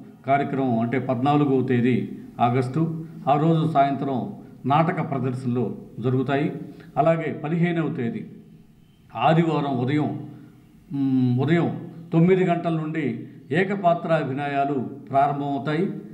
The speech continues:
ఆ ప్రారంభాలు సాయంత్రం ఏడు గంటలకి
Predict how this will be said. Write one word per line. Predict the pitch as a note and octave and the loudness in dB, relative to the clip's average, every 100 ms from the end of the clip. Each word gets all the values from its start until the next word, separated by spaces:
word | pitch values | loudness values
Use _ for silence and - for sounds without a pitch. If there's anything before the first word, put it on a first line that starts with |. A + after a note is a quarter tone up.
| - - | -16 0
ఆ | D3 | 0
ప్రారంభాలు | D3 D#3 D#3 D3+ D#3+ D3 | 4 2 2 0 0 0
సాయంత్రం | B2 C3 D#3+ G3 G3 F3+ | 0 2 4 2 2 -2
ఏడు | D3+ D3+ D3 | 0 0 0
గంటలకి | C#3+ C3 D3 D3 | -4 -4 -6 -4